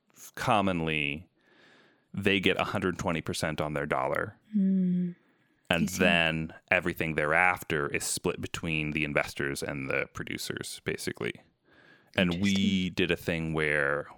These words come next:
Speaker 1: we gave a lot of our quote unquote po-, points. We sliced the
Speaker 2: Mm-hmm.
Speaker 1: pie up a bunch
Speaker 2: Mm-hmm.
Speaker 1: to our crew.
Speaker 2: Mm-hmm.
Speaker 1: So, 'cause it's like, it would be such a bummer if, like, you know,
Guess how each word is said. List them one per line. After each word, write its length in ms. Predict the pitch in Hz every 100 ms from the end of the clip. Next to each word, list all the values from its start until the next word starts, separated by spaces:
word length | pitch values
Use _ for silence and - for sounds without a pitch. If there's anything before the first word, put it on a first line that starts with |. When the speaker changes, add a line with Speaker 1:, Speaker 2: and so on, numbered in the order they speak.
| -
Speaker 1:
we 260 | 85 87 82
gave 380 | 85 82 80
a 60 | 76
lot 260 | 73 73 76
of 180 | 73 71 -
our 300 | 80 73 71
quote 240 | - 87
unquote 400 | 73 - 78 76 - -
po-, 260 | - 101 82 -
points. 540 | - 92 76 - - -
We 80 | 110
sliced 320 | 92 82 85
the 60 | 80
Speaker 2:
Mm-hmm. 60 |
Speaker 1:
pie 200 | 80 82
up 120 | 90
a 60 | 104
bunch 400 | 98 101 - -
Speaker 2:
Mm-hmm. 340 | 202 170 160 156 151 -
Speaker 1:
to 300 | - 98 82
our 100 | 71
crew. 420 | - - - - _ _ _ _ -
Speaker 2:
Mm-hmm. 300 | 190 143 165 147 - _
Speaker 1:
So, 320 | - 104 90
'cause 260 | - - 120
it's 160 | 120
like, 320 | 117 104 95 - - -
it 60 | -
would 80 | 123
be 80 | 123
such 240 | - 156
a 60 | 104
bummer 360 | 98 92 85
if, 180 | 82 80
like, 380 | 87 78 - - - - -
you 160 | - 104
know, 260 | 82 73